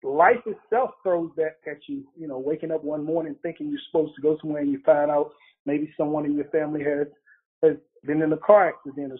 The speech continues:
something, you know, serious car accident or something. And now you have to readjust yourself. You know, no, you're not prepared for it, but, but you gotta adjust and you gotta do it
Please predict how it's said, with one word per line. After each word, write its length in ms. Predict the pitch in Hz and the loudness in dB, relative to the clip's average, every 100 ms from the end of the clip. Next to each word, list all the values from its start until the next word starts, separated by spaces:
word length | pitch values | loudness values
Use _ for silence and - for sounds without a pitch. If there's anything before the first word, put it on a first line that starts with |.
| - | -8
something, 400 | 151 139 143 131 135 _ _ - | -8 -8 -10 -14 -14 _ _ -12
you 80 | 151 | -8
know, 140 | - - | -8 -2
serious 320 | 247 240 139 - | 0 2 0 -2
car 180 | 185 185 | 2 2
accident 320 | 185 - 139 | 0 -12 -14
or 160 | - - | -10 -12
something. 260 | 131 131 127 _ _ _ | -12 -16 -20 _ _ _
And 100 | 143 | -6
now 280 | 156 180 170 | -2 0 -2
you 180 | 160 180 | -2 -2
have 160 | 160 | -2
to 120 | 147 - - | -4 -14 -12
readjust 640 | 143 180 151 131 185 160 - | -4 -2 -2 0 0 0 -8
yourself. 420 | 143 - 156 123 - _ _ _ | -18 -10 -6 -6 -10 _ _ _
You 80 | - | -10
know, 120 | 151 | -8
no, 160 | 131 160 | -6 -6
you're 140 | 254 | -4
not 180 | 262 175 | -4 -4
prepared 440 | - - 190 226 220 | -6 -4 0 0 -2
for 240 | 247 247 247 | -2 0 -2
it, 60 | - _ _ _ | -4 _ _ _
but, 140 | 196 - | -12 -10
but 100 | 180 | -8
you 100 | 180 | 2
gotta 140 | 180 160 | 2 2
adjust 440 | 131 131 165 151 - | -4 0 2 0 -4
and 120 | 143 | -12
you 40 | |
gotta 280 | 143 143 127 120 | -8 -8 -10 -8
do 200 | 156 139 | -6 -6
it 120 | 120 | -8